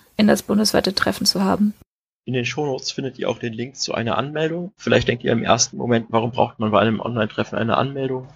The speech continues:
Speaker 2: Es hilft uns dabei, die technischen Kapazitäten zu planen. Wir sehen dann besser, ob das Treffen auch repräsentativ für die Bewegung war und welche Teile der Bewegung wir vielleicht nicht erreicht haben. Und es hilft uns später, euch die Ergebnisse zur Verfügung zu stellen und euch auf dem Laufenden zu halten.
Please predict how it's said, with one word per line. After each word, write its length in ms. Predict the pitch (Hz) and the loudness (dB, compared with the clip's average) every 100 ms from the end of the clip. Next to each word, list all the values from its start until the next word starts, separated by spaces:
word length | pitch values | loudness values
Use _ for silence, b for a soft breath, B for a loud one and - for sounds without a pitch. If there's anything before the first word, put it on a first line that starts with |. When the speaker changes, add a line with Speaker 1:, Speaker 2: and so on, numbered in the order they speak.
| b b b b | b b b b
Speaker 2:
Es 60 | - | 4
hilft 220 | 143 - | 4 4
uns 160 | 123 | 0
dabei, 240 | - 107 113 | 4 4 4
die 80 | 117 | 2
technischen 420 | 127 120 120 117 | 0 0 -4 0
Kapazitäten 720 | 110 117 110 104 123 - 135 | 0 0 -4 0 0 0 -4
zu 140 | - | -4
planen. 460 | - - 123 127 123 - b b b b - - | -6 2 2 2 -4 -12 b b b b -12 0
Wir 100 | 113 | 4
sehen 140 | 113 | 4
dann 140 | 120 113 | 4 4
besser, 220 | 113 120 | 4 2
ob 60 | |
das 160 | 113 - | -2 0
Treffen 300 | - 117 110 | 2 4 4
auch 160 | - 117 | 2 0
repräsentativ 720 | - 113 117 - - - 123 | -2 0 0 0 -4 -6 -2
für 140 | 123 | -2
die 80 | 117 | 0
Bewegung 500 | 113 110 131 127 120 | 0 4 2 2 0
war 320 | 113 110 110 - | 4 4 2 -6
und 200 | - 117 | -6 0
welche 180 | 113 113 | 0 0
Teile 300 | - 110 113 | 0 2 2
der 100 | 110 | 0
Bewegung 420 | 110 107 110 110 | 0 2 2 2
wir 120 | 107 | -2
vielleicht 240 | - 110 - | 0 -2 0
nicht 180 | 120 - | -2 -2
erreicht 460 | 117 110 120 - | 2 2 2 -2
haben. 300 | 123 123 131 b b b b | -2 -2 -6 b b b b
Und 100 | 135 | 4
es 140 | 123 131 | 4 6
hilft 240 | 139 - | 4 4
uns 200 | 131 - | -2 0
später, 460 | - 92 98 120 - | 2 4 4 4 6
euch 280 | 110 117 - | 4 4 0
die 120 | - | 2
Ergebnisse 460 | 110 120 127 - | 4 2 0 -2
zur 160 | - 104 | -2 -2
Verfügung 420 | - 120 120 110 | -2 0 0 -2
zu 140 | - - | -2 0
stellen 320 | 113 110 104 | 2 2 0
und 280 | 120 123 - | -4 -6 2
euch 220 | 90 - | 2 4
auf 120 | - | 0
dem 180 | - 107 | 0 -2
Laufenden 460 | 101 110 - 107 107 | 0 0 0 -4 -4
zu 200 | 95 107 | -6 -2
halten. 380 | 104 - 113 | -4 -4 -10